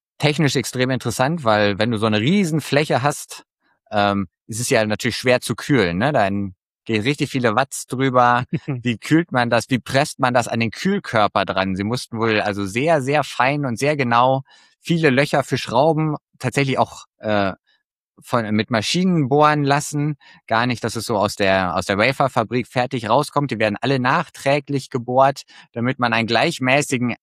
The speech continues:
Speaker 1: Anpressdruck von diesem riesen Wafer gegen den Kühlkörper hinkriegt. Das ist also engineeringmäßig ist es eine Meisterleistung, würde ich sagen. Das, das kann man schon sagen. Die Börse denkt, das ist die Zukunft für Inference, schnelle Inference. Darum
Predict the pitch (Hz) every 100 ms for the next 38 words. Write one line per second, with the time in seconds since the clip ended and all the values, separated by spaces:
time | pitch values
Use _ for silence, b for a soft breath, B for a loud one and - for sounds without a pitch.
0 | - 143 156 - 131 - - 143 147 -
1 | 117 104 107 110 175 151 120 120 139 135
2 | 120 120 117 113 - 170 185 - 98 -
3 | 82 87 87 - 87 85 - 90 87 78
4 | 90 90 b b _ 117 110 117 143 139
5 | 123 113 123 - 120 107 107 98 - _
6 | _ _ _ - 104 107 147 - 170 151
7 | 170 - 160 156 160 139 156 165 160 123
8 | 101 - _ 101 - 120 135 120 120 110
9 | 104 107 110 107 B B B - 95 113
10 | 120 110 95 107 113 - - 101 101 104
11 | - - 110 - 160 180 - 165 160 -
12 | - 110 131 - 151 170 - - 104 104
13 | 113 139 147 147 - - b b b _
14 | 101 98 101 98